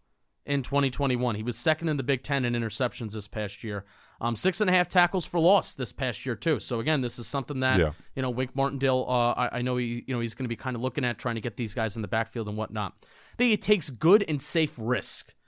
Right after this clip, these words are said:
Speaker 1: breaking, uh, to the ball in coverage. And
Speaker 2: Yeah.
Speaker 1: I think that's where you see, you know, hey, uh, that this is where the twelve, uh, P Ds come from, um, in twenty twenty-one.
Speaker 2: Yeah, he's not the most passive guy, but he's also not the most. So he's kinda, like, patient. Like,
Speaker 1: Yeah.
Speaker 2: I, I think that's, like, a, a really good, like,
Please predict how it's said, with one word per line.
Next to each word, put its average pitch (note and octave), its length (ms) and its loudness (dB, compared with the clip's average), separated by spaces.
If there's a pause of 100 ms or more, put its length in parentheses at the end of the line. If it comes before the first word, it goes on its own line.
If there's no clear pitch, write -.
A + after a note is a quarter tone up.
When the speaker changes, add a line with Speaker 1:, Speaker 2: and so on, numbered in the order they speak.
(240)
Speaker 1:
breaking, B2+ 460 -2 (160)
uh, A2+ 320 0
to G3+ 220 0
the D#3+ 80 2
ball B2 320 0
in A2 160 -6
coverage. A2 380 -4
And F#2 80 4
Speaker 2:
Yeah. - 40 2
Speaker 1:
I A2+ 40 0
think B2+ 180 -4
that's B2+ 260 -2
where C#3 80 -2
you A#2+ 140 -2
see, D#3 420 0 (260)
you A#2+ 60 -4
know, A#2 120 0
hey, B2 280 0
uh, B2 120 -2
that A2+ 260 -4
this C3 160 -4
is A#2 100 -6
where A#2+ 140 0
the A2 80 -4
twelve, B2 320 -2 (100)
uh, A2+ 160 -2
P A#2+ 240 -4
Ds A2+ 240 -2
come A2 180 -4
from, G#2 300 -4 (300)
um, A2 260 -2
in A2 80 -6
twenty A#2+ 260 -2
twenty-one. A2 360 0
Speaker 2:
Yeah, E3+ 180 8
he's C#3+ 220 2
not F#3 200 4
the F#3 80 4
most E3+ 280 4
passive D3 440 4
guy, F#3 360 8 (380)
but C3+ 80 10
he's A2+ 100 8
also C3+ 240 8
not B2 100 2
the C3 60 0
most. B2 280 4
So D#3 120 4
he's D3 100 4
kinda, F3 220 4
like, D#3 180 0
patient. C#3+ 540 0
Like, C#3+ 160 -2
Speaker 1:
Yeah. C#3 120 6
Speaker 2:
I, D3+ 300 8
I - 20 10
think D#3+ 280 2
that's, C3 180 4
like, A#2+ 120 2
a, G#2 180 0
a G#2 80 2
really G#2 280 6
good, G2 280 4
like, E2+ 240 2